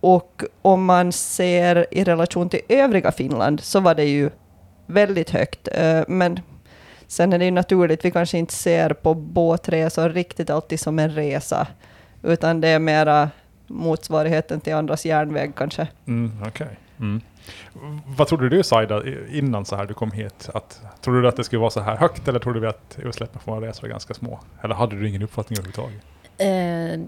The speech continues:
Speaker 3: jag har nog ingen uppfattning om siffror heller, men det är klart att resorna, eh, drar mycket.
Speaker 2: Mm.
Speaker 3: Mm.
Speaker 2: Och det är en sak som inte är nödvändig heller på samma sätt som att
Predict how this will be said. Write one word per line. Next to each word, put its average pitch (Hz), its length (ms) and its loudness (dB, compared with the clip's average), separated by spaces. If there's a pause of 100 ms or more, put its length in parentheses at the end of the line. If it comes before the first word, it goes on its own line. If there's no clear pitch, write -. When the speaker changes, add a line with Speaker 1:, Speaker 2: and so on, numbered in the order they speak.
(220)
Speaker 3:
jag 180 80 0
har 208 100 2
nog 214 80 2
ingen 220 220 4
uppfattning 220 480 0
om 175 80 0
siffror - 480 -2
heller, 156 260 0
men 160 380 0
det 156 80 -2
är 160 180 -2
klart 175 240 -4
att 185 120 -2
resorna, 147 440 -2 (380)
eh, 85 100 -8 (1120)
drar 151 300 -4
mycket. - 340 -10 (160)
Speaker 2:
Mm. 104 300 -4
Speaker 3:
Mm. 160 260 -6 (240)
Speaker 2:
Och 117 60 -8
det 135 60 4
är 139 40 6
en 139 60 2
sak 139 200 4
som 139 100 -2
inte 135 120 0
är 127 40 4
nödvändig 117 800 -2
heller 107 180 -4
på - 100 -10
samma 101 220 -6
sätt - 220 -8
som 101 340 -8
att 98 120 -10